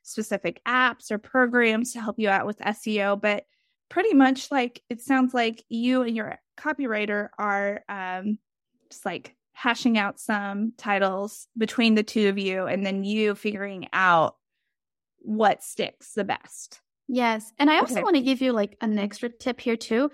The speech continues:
Speaker 1: Yeah.
Speaker 2: Sometimes if a title is not doing well, like, let's say we, we thought the title is going to do really well, but it has been, like, let's say a week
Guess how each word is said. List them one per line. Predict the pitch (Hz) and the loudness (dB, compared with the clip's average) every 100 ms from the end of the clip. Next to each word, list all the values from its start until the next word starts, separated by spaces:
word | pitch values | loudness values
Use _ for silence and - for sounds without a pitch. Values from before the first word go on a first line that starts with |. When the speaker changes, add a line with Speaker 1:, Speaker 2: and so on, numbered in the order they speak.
| - _ | -6 _
Speaker 1:
Yeah. | 240 214 | 2 4
Speaker 2:
Sometimes | 339 - - 233 269 466 - - - - | 2 0 2 4 4 0 -8 -20 -20 -2
if | 277 277 269 - | 2 4 2 -2
a | 269 | -8
title | 277 202 220 294 339 349 370 _ - | -6 -2 0 0 -2 -6 -18 _ -14
is | 240 | -2
not | 269 226 | 0 0
doing | 233 240 | 0 2
well, | 226 233 | 2 2
like, | 233 226 | 2 0
let's | 240 240 | -2 -4
say | 247 226 226 226 - - - | -4 -2 -2 -4 -14 -20 -14
we, | 220 220 | -8 -4
we | 240 | -2
thought | 247 - 233 | -2 0 2
the | 233 | 2
title | 233 220 | 0 0
is | 214 | 0
going | 233 | -2
to | 220 | -2
do | 220 | -2
really | 233 233 | 0 2
well, | 208 208 208 | 2 2 2
but | 214 | 0
it | 226 214 | 0 -2
has | 233 226 | -2 -2
been, | - 226 | -2 -4
like, | 208 208 | -2 -4
let's | 214 214 | -6 -4
say | 220 | -2
a | 208 | 0
week | 208 214 226 220 | 0 -2 -4 -8